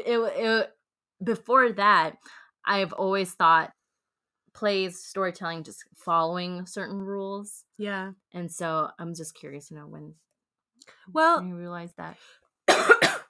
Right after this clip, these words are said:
Speaker 2: listeners, I'm sorry, I have a cough. Um,
Speaker 1: <laughs> I can't edit this out,
Speaker 2: I know, I
Speaker 1: 'cause <laughs>
Speaker 2: know, it's fine. It's okay. It's, it's real. It's raw.
Speaker 1: <laughs> It's raw.
Speaker 2: Um,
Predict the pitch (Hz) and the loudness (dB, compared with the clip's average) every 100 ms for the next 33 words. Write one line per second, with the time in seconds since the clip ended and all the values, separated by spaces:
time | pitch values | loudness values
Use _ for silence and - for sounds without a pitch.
0 | _ 254 247 254 220 214 220 220 208 196 | _ -10 -8 -6 -6 -6 -8 -8 -8 -10
1 | 202 208 196 180 - _ - 220 _ - | -12 -12 -8 -8 -10 _ -12 -12 _ -2
2 | 233 226 226 - - - - 196 240 311 | 0 0 -4 -12 -20 -20 -12 -6 0 0
3 | 170 180 170 160 160 156 190 202 180 180 | 0 -4 -6 -6 -4 -2 -2 -4 -2 -2
4 | 185 190 185 175 330 - 180 190 190 - | -4 -6 -8 -6 -8 -8 -10 -10 -14 -14
5 | 285 285 220 233 214 180 - 208 - - | -14 -12 -12 -10 -10 -12 -12 -16 -18 -20
6 | _ 214 208 202 214 180 175 _ 233 220 | _ -12 -10 -8 -6 -6 -12 _ -10 -10
7 | 226 233 208 180 - - - 294 - - | -4 0 2 0 -2 -4 -4 -10 -8 -10
8 | - 233 294 _ _ 220 226 214 208 208 | -10 -12 -14 _ _ -2 0 0 -2 -8
9 | 214 | -12